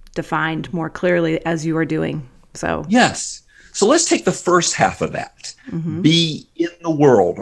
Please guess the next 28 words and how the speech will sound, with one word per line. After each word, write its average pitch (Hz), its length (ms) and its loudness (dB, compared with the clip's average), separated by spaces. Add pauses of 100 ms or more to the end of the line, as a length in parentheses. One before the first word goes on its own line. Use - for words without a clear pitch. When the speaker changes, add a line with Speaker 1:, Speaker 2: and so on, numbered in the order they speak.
Speaker 2:
or 120 140 2
be 151 560 -2 (200)
among 139 640 4
the 131 100 2
human 123 400 0
family. 95 640 -6 (640)
The 143 100 0
concern 240 580 2
of 143 120 -2
the 113 80 -2
Savior 92 880 0 (200)
was 120 400 2
never 143 840 2 (360)
over 123 500 4 (140)
his 139 220 0
disciples 123 840 0
being 127 560 4 (100)
in 170 220 2
the 196 80 4
world 123 560 4 (360)
and 135 300 2
mixing 147 880 -2
and 139 180 0
mingling 127 400 2
with 131 200 0
their 139 140 0
fellow 123 360 2
man 151 520 0